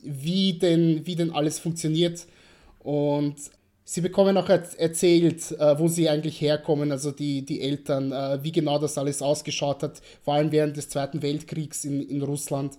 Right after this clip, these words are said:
ähm, mit, mit dem Vormarsch der, der Nazis dort. Äh, es, es sind schon geile Eltern, weißt du? Weil sie, sie sind auch offen gegenüber der, ähm, der amerikanischen Kultur und, des, und, den, und den Kapitalismus. Sie sagen jetzt nicht so, „So,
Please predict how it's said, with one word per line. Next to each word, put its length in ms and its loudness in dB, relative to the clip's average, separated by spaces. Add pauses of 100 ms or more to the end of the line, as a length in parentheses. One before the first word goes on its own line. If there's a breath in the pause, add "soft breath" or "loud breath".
(460 loud breath)
ähm, 480 -2
mit, 300 -6
mit 140 -6
dem 100 -2
Vormarsch 600 0
der, 280 0
der 140 0
Nazis 560 -4
dort. 360 0 (1080 loud breath)
Äh, 420 -10 (1040)
es, 540 -2 (720 loud breath)
es 180 0
sind 140 2
schon 200 4
geile 300 2
Eltern, 380 4
weißt 280 0
du? 180 0 (220)
Weil 540 4
sie, 180 -4
sie 300 -2
sind 260 4
auch 220 4
offen 440 0
gegenüber 480 0
der, 520 2 (680 soft breath)
ähm, 600 0
der 100 4
amerikanischen 640 -2
Kultur 340 2
und, 120 2
des, 260 -6
und, 180 -4
den, 180 0
und 140 -6
den 120 0
Kapitalismus. 720 -2
Sie 60 -6
sagen 280 0
jetzt 160 -2
nicht 120 -2
so, 180 -2
„So, 360 2